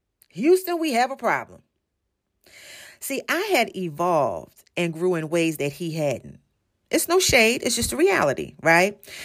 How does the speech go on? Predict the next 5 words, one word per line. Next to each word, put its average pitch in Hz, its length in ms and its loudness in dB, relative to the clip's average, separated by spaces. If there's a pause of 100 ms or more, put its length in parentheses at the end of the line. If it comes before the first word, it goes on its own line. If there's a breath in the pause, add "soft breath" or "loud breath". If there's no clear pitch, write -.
(220 loud breath)
I 240 200 4
grew 233 340 2
spiritually, 220 880 2
emotionally, 170 840 -4
mentally. 196 800 -6